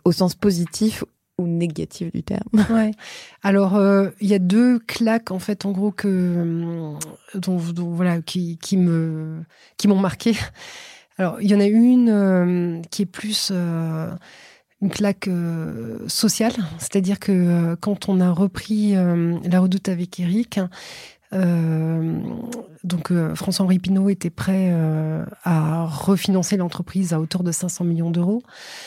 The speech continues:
Speaker 2: Euh, mais Eric et moi, on voulait pas partir dans l'aventure sans avoir le soutien du corps social.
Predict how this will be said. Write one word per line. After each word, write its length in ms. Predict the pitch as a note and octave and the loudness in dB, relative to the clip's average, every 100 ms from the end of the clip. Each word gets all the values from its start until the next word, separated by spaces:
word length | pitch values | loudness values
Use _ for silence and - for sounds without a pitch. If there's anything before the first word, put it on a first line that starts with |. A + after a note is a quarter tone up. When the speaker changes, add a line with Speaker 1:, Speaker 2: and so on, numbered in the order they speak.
| - - _ _ - | -20 -20 _ _ -4
Speaker 2:
Euh, 640 | G3+ F3 D#3+ D#3+ D#3+ E3 - | 2 4 4 2 2 -2 -2
mais 140 | G3 G3 | 2 4
Eric 220 | G3 F#3 | 4 2
et 40 | |
moi, 140 | G3+ G#3 | 2 4
on 40 | |
voulait 200 | E3+ E3+ | 2 0
pas 140 | E3+ F#3 | -2 -6
partir 360 | F#3+ - G#3 | -6 -6 -6
dans 120 | F#3+ | -4
l'aventure 420 | F3+ F3 F3 - G3+ | -4 -4 -6 -6 -4
sans 240 | - F3+ | 0 2
avoir 300 | F3 F#3+ F#3 | 2 2 2
le 100 | F3 | 0
soutien 280 | - - G3+ | -2 -2 0
du 140 | F3+ | 0
corps 180 | E3+ F3 | -2 -6
social. 600 | - F3 - G#3 A3 F3+ | -4 -4 -2 0 0 -2